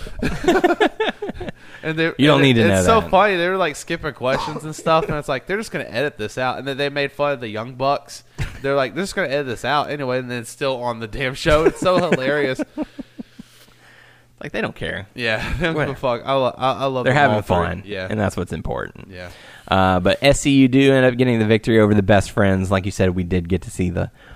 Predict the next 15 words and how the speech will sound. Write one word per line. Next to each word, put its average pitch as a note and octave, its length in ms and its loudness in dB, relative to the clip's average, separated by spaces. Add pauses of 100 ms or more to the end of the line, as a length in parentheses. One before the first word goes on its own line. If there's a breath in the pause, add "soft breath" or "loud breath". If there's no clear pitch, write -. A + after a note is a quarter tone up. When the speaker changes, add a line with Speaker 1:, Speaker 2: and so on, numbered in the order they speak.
Speaker 2:
most G#2 280 2
powerful G2+ 400 2
hug G2 280 4
in F#2 100 0
all F#2 180 4
of F2 80 0
wrestling. F2+ 480 0
Speaker 1:
I A#2 40 2
love B2 260 0
that A2 220 -6
camera, G2 920 -6 (140)
uh, - 40 -10
zoom F#2+ 500 -6
Speaker 2:
<laughs> F2 40 -6
Speaker 1:
out. F#2 340 -4